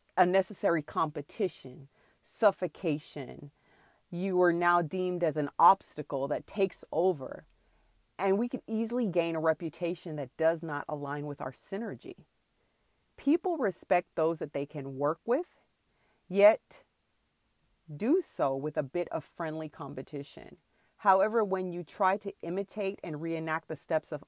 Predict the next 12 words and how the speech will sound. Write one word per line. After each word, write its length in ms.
others, 560
especially 640
in 80
the 80
creative 420
spectrum, 680
those 260
work 280
relationships 800
can 200
become 420
stifled. 800